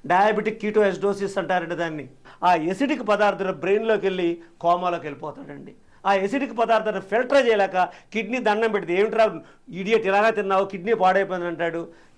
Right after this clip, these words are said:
ఈ విధంగా డయాబెటీస్ వల్ల ఎంతోమంది, ఎంతోమంది స్పెసిఫిక్ డయాబెటిక్ రెటినోపతి అంటే షుగర్ కంట్రోల్ అవుతూ ఉండాలి. అందువల్ల షుగర్ పేషెంట్లు ఎప్పుడూ కూడా చక్కగా పరీక్ష చేయించుకుంటూ, బ్లడ్ షుగర్ చేయించుకుంటూ,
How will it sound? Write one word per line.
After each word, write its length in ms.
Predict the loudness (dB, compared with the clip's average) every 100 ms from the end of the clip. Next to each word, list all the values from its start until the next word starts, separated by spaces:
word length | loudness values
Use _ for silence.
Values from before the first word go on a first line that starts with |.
| -8
ఈ 180 | -4
విధంగా 340 | -2 0 2 0
డయాబెటీస్ 800 | 2 2 4 2 0 -4 -6 -4
వల్ల 400 | -2 0 0 -2 -10 _
ఎంతోమంది, 760 | -6 -6 -4 0 2 2 -2 -4
ఎంతోమంది 680 | -4 -4 0 0 0 -4
స్పెసిఫిక్ 640 | -6 -6 2 2 2 0 2
డయాబెటిక్ 500 | 4 4 4 2 2
రెటినోపతి 420 | 0 0 0 0
అంటే 180 | -2 -6
షుగర్ 460 | -6 -4 0 2 2
కంట్రోల్ 420 | 0 2 2 2
అవుతూ 320 | 2 2 2
ఉండాలి. 680 | 2 0 0 0 0 -2 -6 -16 _ _ _ -20 -10
అందువల్ల 640 | -4 0 2 2 2 0 -4 -12 -18 -4
షుగర్ 280 | 0 0 0
పేషెంట్లు 440 | -2 -4 -8 -6
ఎప్పుడూ 360 | -6 -6 -4 -4
కూడా 540 | -2 -2 0 2 0 -4 -20 -10 -8
చక్కగా 280 | -4 -2
పరీక్ష 420 | -2 -2 -6 -8 -6
చేయించుకుంటూ, 720 | -6 -8 -8 -8 -6 -6 -6 -12 -12 -4
బ్లడ్ 180 | -4
షుగర్ 360 | -2 -2 -2 -4
చేయించుకుంటూ, 680 | -4 -6 -8 -10 -6 -6 -8